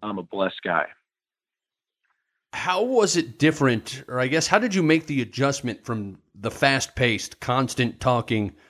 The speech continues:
Speaker 2: of basketball on the radio and then going to baseball where it's slower paced, more conversational, and a lot of the art is knowing when to shut up?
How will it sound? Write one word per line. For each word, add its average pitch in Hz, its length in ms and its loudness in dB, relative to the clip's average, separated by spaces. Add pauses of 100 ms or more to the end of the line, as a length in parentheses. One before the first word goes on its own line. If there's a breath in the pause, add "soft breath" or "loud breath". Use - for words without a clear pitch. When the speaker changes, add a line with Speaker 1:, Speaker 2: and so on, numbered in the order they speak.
(260 soft breath)
Speaker 2:
of 104 600 2
basketball 107 760 0
on 98 220 -6
the 92 80 -8
radio 98 680 0
and 95 200 -6
then 104 180 -4
going 113 400 0
to 120 120 -2
baseball 117 540 2
where 107 180 0
it's - 380 -8
slower 135 500 2
paced, 110 500 -4
more 117 280 -4
conversational, 120 960 -2 (300 loud breath)
and 110 160 -4
a 107 40 0
lot 131 200 2
of 117 80 -4
the 120 180 0
art 123 320 2
is 107 180 -4
knowing 113 340 2
when 107 120 -2
to 98 80 -6
shut 117 300 0
up? - 340 -6